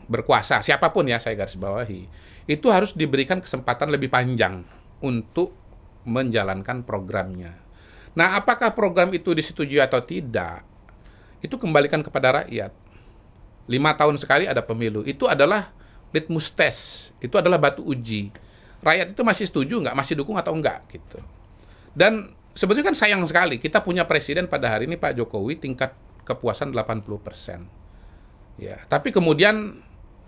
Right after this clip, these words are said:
ya, let go, kan begitu, kan? Ya, sayang sekali. Kenapa? Karena semua kebijakan publik itu sebetulnya membutuhkan dukungan dari publik,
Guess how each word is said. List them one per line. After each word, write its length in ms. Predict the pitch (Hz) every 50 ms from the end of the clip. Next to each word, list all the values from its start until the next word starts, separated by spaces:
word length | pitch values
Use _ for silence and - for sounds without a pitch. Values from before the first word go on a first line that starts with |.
| - - 117
ya, 160 | 107 101 95
let 220 | 104 143 - - -
go, 180 | 160 165 139 127 175
kan 100 | 196 202
begitu, 320 | 170 156 143 135 135 135 123
kan? 240 | 147 165 190 175 - - - - - - - - - - - - - - - - - -
Ya, 320 | 123 139 156 165 165 165
sayang 320 | 156 - 202 208 202 185 -
sekali. 320 | 233 247 240 220 185 160
Kenapa? 400 | - 196 208 269 254 226 202 190
Karena 200 | 190 202 247 247 -
semua 400 | - - 247 226 226 269 254 -
kebijakan 480 | 214 180 175 160 156 - 151 143 131
publik 400 | - 117 98 92 98 98 110 160 - - - - -
itu 240 | - 139 - - 226
sebetulnya 320 | - 160 151 - 147 180
membutuhkan 440 | - 135 120 120 - 123 117 165 156
dukungan 360 | 123 117 - 113 117 131 135
dari 440 | 117 104 101 95 98 92 95 98 101 - - -
publik, 360 | 123 117 113 113 107 101